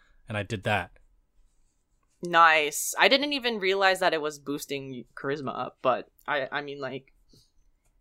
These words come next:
Speaker 1: Oh, well, you had to get points, and you, when you have enough points, you will buy, like, a book
Speaker 2: <gasps> Oh,
Speaker 1: called
Speaker 2: that's what
Speaker 1: You
Speaker 2: you mean.
Speaker 1: Unleashed.
Speaker 2: Oh, sorry, sorry, sorry.
Speaker 1: Yeah.
Speaker 2: That, yeah, yeah, yeah. Okay, that's what you meant.
Speaker 1: Yeah,
Speaker 2: I
Speaker 1: yeah, yeah.
Speaker 2: thought,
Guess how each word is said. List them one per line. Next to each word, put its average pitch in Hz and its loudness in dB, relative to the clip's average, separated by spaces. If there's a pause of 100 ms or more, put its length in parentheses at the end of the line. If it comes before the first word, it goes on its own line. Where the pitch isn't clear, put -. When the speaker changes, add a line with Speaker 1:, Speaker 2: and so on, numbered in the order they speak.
(360)
Speaker 1:
Oh, 123 6
well, 147 8
you 151 2
had 185 6
to 202 4
get 151 4
points, 139 2
and 131 -2
you, 123 -2
when 135 2
you 147 0
have 135 4
enough 131 2
points, 127 0
you 123 -4
will 127 0
buy, 120 6
like, 123 2
a 110 -2
book 123 0
Speaker 2:
<gasps> - -6
Oh, - 4
Speaker 1:
called 330 10
Speaker 2:
that's 285 12
what 269 6
Speaker 1:
You 269 6
Speaker 2:
you 247 4
mean. 240 4
Speaker 1:
Unleashed. 185 6
Speaker 2:
Oh, 240 12
sorry, 196 10
sorry, 160 6
sorry. 156 6
Speaker 1:
Yeah. 151 10
Speaker 2:
That, 175 12
yeah, 175 8
yeah, 156 8
yeah. 139 4
Okay, 156 2
that's 156 10
what 143 -2
you 135 -4
meant. 107 -8
Speaker 1:
Yeah, 208 6
Speaker 2:
I 277 12
Speaker 1:
yeah, 269 10
yeah. - 8
Speaker 2:
thought, 262 12